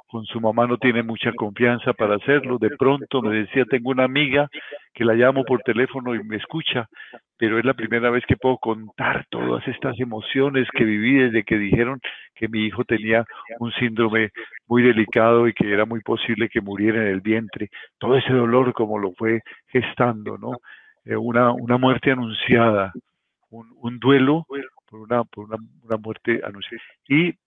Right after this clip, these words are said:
y la escuché. A veces no hay que decir nada. Ahora, si estamos al lado,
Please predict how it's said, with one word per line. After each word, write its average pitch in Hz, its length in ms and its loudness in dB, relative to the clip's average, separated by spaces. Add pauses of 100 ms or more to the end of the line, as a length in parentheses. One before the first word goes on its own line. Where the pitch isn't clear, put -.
y 151 140 -12 (1160)
la - 80 -10
escuché. 185 480 -2 (840)
A 107 80 -18
veces 151 200 -6
no 151 80 -4
hay 175 60 2
que 156 220 4
decir 123 200 -4
nada. 127 480 -4 (460)
Ahora, 139 240 2
si 135 80 -2
estamos 143 400 2
al 120 180 4
lado, 147 380 4